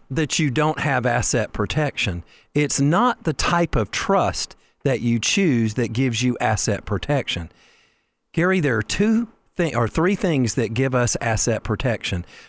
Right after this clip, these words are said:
We touched on it in the last segment, and that's type of asset.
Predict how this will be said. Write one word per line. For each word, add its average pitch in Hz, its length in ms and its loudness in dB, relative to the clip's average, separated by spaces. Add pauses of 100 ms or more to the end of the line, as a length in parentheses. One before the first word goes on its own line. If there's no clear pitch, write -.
We 127 140 2
touched - 420 0
on 143 160 2
it 127 160 -2
in 120 160 2
the 110 80 2
last 131 320 2
segment, 98 400 0 (540)
and 123 180 2
that's 143 420 0 (320)
type 156 300 0
of 127 140 0
asset. 113 420 -2